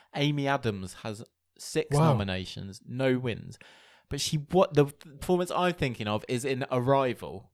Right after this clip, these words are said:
Speaker 1: for which she did not even get nominated.
Speaker 2: Which is an absolute travesty. 'Cause, uh,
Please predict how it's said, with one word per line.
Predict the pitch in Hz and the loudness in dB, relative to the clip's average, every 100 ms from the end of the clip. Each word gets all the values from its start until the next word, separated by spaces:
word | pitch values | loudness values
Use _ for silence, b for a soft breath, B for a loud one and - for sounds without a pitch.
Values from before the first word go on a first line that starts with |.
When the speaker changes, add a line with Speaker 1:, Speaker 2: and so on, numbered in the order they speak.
| _ _ | _ _
Speaker 1:
for | - | -4
which | 143 117 | -2 -2
she | - 147 | -4 -6
did | - 175 170 | 2 2 4
not | 170 180 - | 2 2 0
even | 156 147 147 | -6 -4 -4
get | 135 135 | -4 -4
nominated. | 127 131 107 90 85 - - | -4 -6 -6 -8 -10 -14 -4
Speaker 2:
Which | 139 - | -2 0
is | 139 127 | -2 -4
an | 147 147 | 2 4
absolute | 151 - - 123 113 | 4 2 2 2 2
travesty. | - - 127 120 - 87 73 - _ _ _ _ - | -4 -2 -2 -2 -6 -12 -18 -20 _ _ _ _ -10
'Cause, | 127 - | -8 -2
uh, | 139 131 | 0 0